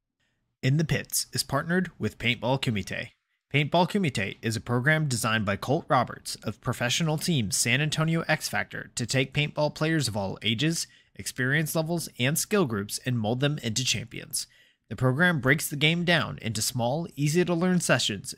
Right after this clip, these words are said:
designed to help you master the fundamentals so that you can elevate your game. Newcomers to the program get a free one-hour introductory class when mentioning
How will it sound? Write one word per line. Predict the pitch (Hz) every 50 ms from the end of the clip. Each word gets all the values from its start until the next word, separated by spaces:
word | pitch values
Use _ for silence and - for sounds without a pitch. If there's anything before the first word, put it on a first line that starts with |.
| _ -
designed | - 120 104 127 117 127 147 123
to | 107
help | 98 120 143 143 -
you | 139 139 175 208 143 98 110 110 - _
master | 120 120 123 - - 160 151
the | 151
fundamentals | 151 - 160 156 165 170 160 135 104 107 - -
so | - - 123
that | 104 117 113 107 101
you | 104 131
can | 147 - - 92 - -
elevate | - 110 135 123 135 143 151 -
your | 139 127 139
game. | 139 123 113 - - - - - - _ _ _ _ _ _ _ _ _ _
Newcomers | 120 135 151 147 - 170 170 180 180 -
to | - 202
the | 190
program | - - 175 143 120 117 117 107 101 107
get | 107 113 104
a |
free | 98 - - 131 143 147
one-hour | 135 107 117 123 139 156 139 143 147 151 165 -
introductory | - 143 135 - 135 117 117 117 - - 160 160 156
class | - 170 160 135 104 - - -
when | 117 107 107
mentioning | 101 104 107 117 - - 135 139 147 147